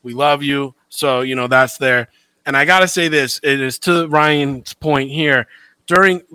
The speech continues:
uh, tomorrow is one year from the day I had, I obliviated my ankle.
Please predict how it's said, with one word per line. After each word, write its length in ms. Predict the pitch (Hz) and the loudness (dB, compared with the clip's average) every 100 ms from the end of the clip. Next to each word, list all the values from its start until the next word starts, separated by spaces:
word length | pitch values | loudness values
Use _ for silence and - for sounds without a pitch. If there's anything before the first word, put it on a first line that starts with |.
| 156 - | -16 -4
uh, 300 | 147 135 131 - | 0 0 -2 -8
tomorrow 500 | 160 185 202 202 185 | 0 4 6 6 2
is 180 | 156 135 | -2 -4
one 380 | 143 147 151 143 | 0 0 0 -2
year 400 | 135 120 110 - _ _ _ _ | -2 -4 -6 -16 _ _ _ _
from 420 | - 147 135 131 | -4 0 0 -2
the 120 | 127 | -6
day 360 | 123 139 139 139 | -2 0 0 -2
I 220 | 131 131 | -4 -4
had, 380 | 127 123 113 - _ _ _ _ _ _ _ - | -4 -4 -8 -12 _ _ _ _ _ _ _ -4
I 100 | 131 | -2
obliviated 1040 | 135 135 - - 156 165 151 147 139 131 127 | 0 -4 -8 -2 2 2 2 0 0 -2 -4
my 140 | 120 | -4
ankle. 480 | 117 107 95 95 | -4 -8 -12 -20